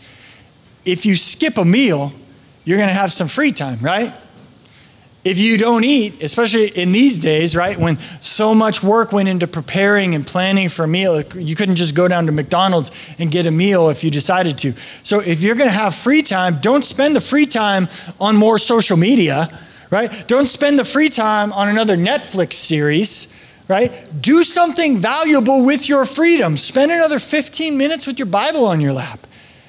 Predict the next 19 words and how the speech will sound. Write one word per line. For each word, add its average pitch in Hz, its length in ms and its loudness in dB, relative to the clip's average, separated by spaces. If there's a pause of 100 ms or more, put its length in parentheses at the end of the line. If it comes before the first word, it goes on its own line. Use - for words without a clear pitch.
(200)
Have 277 160 -2
another 320 240 2
cup 311 260 -4
of 302 120 -6
coffee 294 480 -2
in 269 80 0
the 214 80 2
morning 190 520 2 (160)
and 202 120 -2
just 247 180 -2
be 269 120 0
thankful 277 500 0
to 247 120 -2
Jesus 226 540 2
that - 400 -2
he 254 180 4
loves 247 400 2
you, 131 120 -4 (680)
right? 269 220 -2